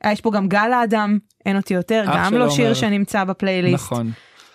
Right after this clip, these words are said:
Speaker 1: אה, קובי ממן, עד שנגמר, מקום שלושה עשר. בקיצור,
Speaker 2: את
Speaker 1: יש
Speaker 2: מבינה מה
Speaker 1: פה
Speaker 2: אני אומר? זה משקף מאוד את מה שקורה ביוטיוב. אה, זאת לא הבשורה.
Speaker 1: לא,
Speaker 2: אבל
Speaker 1: זאת
Speaker 2: ש-,
Speaker 1: לא הבשורה.
Speaker 2: אבל
Speaker 1: הם
Speaker 2: זה,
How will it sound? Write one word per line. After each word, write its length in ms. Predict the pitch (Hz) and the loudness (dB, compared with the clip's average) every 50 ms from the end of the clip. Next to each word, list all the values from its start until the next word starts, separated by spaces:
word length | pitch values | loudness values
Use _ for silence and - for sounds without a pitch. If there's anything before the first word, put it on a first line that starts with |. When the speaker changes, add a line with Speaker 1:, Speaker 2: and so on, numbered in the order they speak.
| _ - | _ -2
Speaker 1:
אה, 320 | 202 196 185 180 180 180 175 | 0 0 0 0 -2 -2 -2
קובי 300 | - 226 233 214 214 214 | 0 0 0 2 2 2
ממן, 420 | 190 196 202 220 240 247 240 208 190 | 2 2 2 2 2 2 2 0 0
עד 140 | 185 190 | -2 -2
שנגמר, 420 | - 226 202 185 165 202 220 233 233 | -2 -2 -2 0 2 2 2 2 2
מקום 280 | 202 180 - 202 196 | 0 0 -2 -2 -4
שלושה 360 | 180 - 190 175 - - 233 247 | -2 -4 -4 -4 -2 -2 -2 -2
עשר. 180 | 233 - 202 | -2 -2 -4
בקיצור, 280 | 185 175 - - 302 262 | -4 -4 -2 -2 0 2
Speaker 2:
את 60 | 226 | 2
Speaker 1:
יש 60 | 220 | 2
Speaker 2:
מבינה 160 | 240 269 269 | 2 0 0
מה 60 | 285 311 | 2 2
Speaker 1:
פה 60 | 349 | 2
Speaker 2:
אני 80 | 349 | 2
אומר? 100 | 165 151 | 2 0
זה 160 | 127 123 131 123 | 0 0 -2 -2
משקף 520 | 127 120 - - 123 - 165 160 - - | -2 -4 -4 -6 -4 -4 -4 -4 -2 -2
מאוד 240 | 156 139 131 131 127 | -2 -2 0 -2 -2
את 120 | 123 - | -2 -2
מה 100 | 131 123 | -2 -4
שקורה 400 | 123 - - 127 117 123 127 131 131 - | -4 -4 -4 -4 -2 -2 -2 -4 -4 -4
ביוטיוב. 540 | 117 117 113 113 110 107 - - 110 107 101 101 98 - - _ _ _ _ _ _ - _ _ _ - | -4 -4 -2 -2 -2 -4 -4 -6 -6 -6 -6 -6 -10 -14 -20 _ _ _ _ _ _ -20 _ _ _ -8
אה, 120 | 117 117 120 - | -8 -8 -6 -8
זאת 280 | 123 110 127 147 135 - | -6 -4 -4 -4 -2 0
לא 120 | 170 170 | 0 0
הבשורה. 500 | 170 - - - - 143 120 120 113 107 104 - - - _ _ _ _ - - - - | 0 -2 -4 -4 -4 -2 -2 -4 -4 -6 -8 -12 -18 -20 _ _ _ _ -20 -20 -10 -4
Speaker 1:
לא, 120 | - 214 214 | 0 0 2
Speaker 2:
אבל 60 | 208 | 2
Speaker 1:
זאת 120 | - 202 | 2 2
Speaker 2:
ש-, 40 | - | 2
Speaker 1:
לא 60 | 226 | 2
הבשורה. 360 | 214 208 - - 202 175 175 | 0 0 -2 -2 -2 0 0
Speaker 2:
אבל 140 | - - 156 | 0 2 0
Speaker 1:
הם 60 | 165 | 0
Speaker 2:
זה, 140 | 151 165 175 | 0 0 0